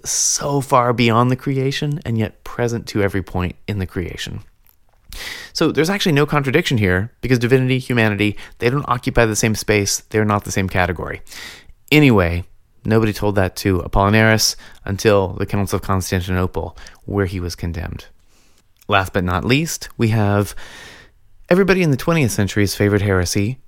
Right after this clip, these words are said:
the Photinians. And they probably wouldn't have called it the Photinians. They would just say, like,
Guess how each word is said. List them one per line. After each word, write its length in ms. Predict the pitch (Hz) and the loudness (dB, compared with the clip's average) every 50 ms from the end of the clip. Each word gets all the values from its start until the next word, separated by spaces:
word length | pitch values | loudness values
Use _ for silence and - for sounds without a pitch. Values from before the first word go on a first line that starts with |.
| _ _ _ _ _ _ _ - - | _ _ _ _ _ _ _ -10 -6
the 100 | - 98 | -6 -4
Photinians. 1500 | - - 92 85 - - - - - 113 110 110 110 101 95 90 87 85 82 80 80 78 76 - - - - - - - - _ _ _ _ _ _ _ _ _ _ _ _ _ | -2 -2 -4 -4 -4 -6 -8 -2 2 2 4 4 4 2 2 2 0 0 -2 -2 -4 -6 -8 -8 -10 -14 -14 -16 -18 -20 -20 _ _ _ _ _ _ _ _ _ _ _ _ _
And 100 | - 113 | 0 0
they 40 | 110 | 2
probably 180 | - 107 101 92 | 4 4 4 4
wouldn't 200 | 92 90 87 82 | 2 0 -2 -4
have 100 | - - | -4 -6
called 160 | 90 85 - | -8 -8 -8
it 40 | 92 | -10
the 60 | 90 | -12
Photinians. 680 | - 87 85 - 101 92 87 80 76 76 76 - - | -10 -10 -6 -4 -4 -4 -2 -4 -6 -8 -10 -12 -6
They 120 | - - 107 | 0 2 2
would 120 | 104 98 | 2 2
just 140 | 104 95 - | 0 -2 0
say, 120 | 98 95 | 0 2
like, 200 | 92 90 87 - | 2 0 -2 -4